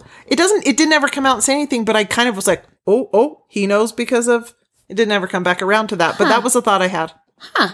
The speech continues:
Speaker 2: I wonder. I didn't catch that.
Speaker 1: Hmm.
Speaker 2: It could have been. 'Cause there was, like, they kind of talked, there was some alluding to of, like, how he tries to find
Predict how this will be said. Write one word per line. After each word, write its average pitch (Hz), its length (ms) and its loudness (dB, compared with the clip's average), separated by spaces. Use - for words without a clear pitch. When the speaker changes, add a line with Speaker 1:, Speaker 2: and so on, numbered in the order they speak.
Speaker 2:
I 262 140 0
wonder. 320 340 -2
I 247 180 0
didn't 294 220 -2
catch 415 300 -6
that. 156 240 0
Speaker 1:
Hmm. 190 160 -6
Speaker 2:
It 240 140 0
could 277 160 0
have 302 80 -2
been. 370 340 -2
'Cause 247 160 0
there 269 160 0
was, 254 380 2
like, 208 180 0
they 214 320 -2
kind 247 300 -2
of 226 120 -4
talked, 233 440 -2
there 233 260 2
was 240 220 0
some 247 260 0
alluding 196 480 0
to 190 220 0
of, 170 160 -2
like, 175 340 0
how 180 240 0
he - 480 -6
tries 175 440 0
to 220 120 -4
find 175 720 -4